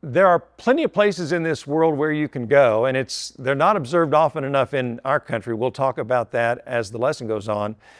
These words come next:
There are a lot of places you can go in this world where, where the,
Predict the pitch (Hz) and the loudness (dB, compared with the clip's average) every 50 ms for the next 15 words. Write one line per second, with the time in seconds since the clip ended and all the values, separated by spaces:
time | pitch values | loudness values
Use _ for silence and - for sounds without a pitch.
0 | - _ _ - 147 170 170 151 147 156 185 208 - 175 180 170 127 147 131 131 | -20 _ _ -4 0 0 2 2 2 2 0 0 0 0 -2 -2 -2 -6 -6 -4
1 | 160 - - 143 123 117 151 156 160 156 139 131 131 113 - - 139 151 160 170 | -6 -4 -4 -8 -4 0 0 0 0 0 -2 -4 -6 -8 -8 -6 -2 2 2 4
2 | 160 139 127 120 117 101 - _ _ _ _ _ _ _ _ _ - 139 139 160 | 4 4 4 2 0 -2 -8 _ _ _ _ _ _ _ _ _ -8 -2 2 4
3 | 156 151 143 139 139 139 - _ _ _ _ - 165 156 147 123 147 - | 4 6 6 4 2 0 -4 _ _ _ _ 0 2 2 2 2 0 -2